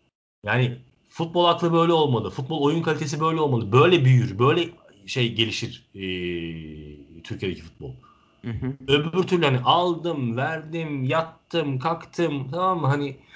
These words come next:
Speaker 1: ya ben mesela hoşuma gitmiyor, e, Beşiktaş kalecisinin çok yavaş hareket etmesi. Ondan sonra hani, bilmiyorum, belki sizin öyle bir fikriniz yok ama hani
Speaker 2: Yo,
Speaker 1: biz
Speaker 2: öyle bir
Speaker 1: sev-,
Speaker 2: takım da yok ki abi elimizde yani.
Speaker 1: se-,
Speaker 2: Biz zaten
Speaker 1: sevmiyorum yani, anlatabildim mi? Hani sevmiyorum.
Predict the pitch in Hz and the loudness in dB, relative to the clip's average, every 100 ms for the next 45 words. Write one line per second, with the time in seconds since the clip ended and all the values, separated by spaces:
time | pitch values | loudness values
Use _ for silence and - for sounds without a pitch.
0 | - - 92 151 269 285 233 220 202 214 | -20 -12 -2 2 2 2 0 -2 -2 -4
1 | 214 - 165 117 95 - - - _ 104 | -6 -4 0 0 0 -6 -14 -20 _ -8
2 | 107 127 143 127 131 117 123 117 113 107 | -2 0 0 0 0 2 2 2 0 -4
3 | - _ _ - 135 120 107 110 101 87 | -14 _ _ -4 -2 2 2 2 -2 -4
4 | 87 85 85 78 - 78 73 73 - _ | -4 -6 -6 -8 -8 -8 -10 -14 -20 _
5 | _ _ _ _ - 80 78 78 76 78 | _ _ _ _ -12 -8 -6 -6 -8 -8
6 | 76 73 78 73 - - 85 - 104 120 | -10 -8 -8 -10 -14 -16 -18 -12 0 2
7 | 190 165 107 113 127 127 127 123 127 135 | 4 4 4 2 2 0 -2 2 4 4
8 | 127 - 127 - 117 131 143 165 135 98 | 0 -2 -2 -2 -4 -2 -2 -2 0 0
9 | 104 - - _ _ _ _ _ _ - | 0 -4 -14 _ _ _ _ _ _ -20
10 | - - - 151 170 160 156 220 262 202 | -20 -20 -2 2 4 6 6 6 6 4
11 | 202 240 262 254 269 254 220 214 170 151 | 2 2 4 4 2 2 2 2 0 -2
12 | 139 131 135 139 147 147 143 156 160 214 | -6 -4 -2 0 0 0 0 2 4 4
13 | 247 226 196 165 131 117 127 156 185 208 | 4 2 4 2 4 2 0 -2 -2 -4
14 | 208 127 95 120 127 233 233 185 117 85 | -4 -4 -4 -4 0 2 2 2 0 -2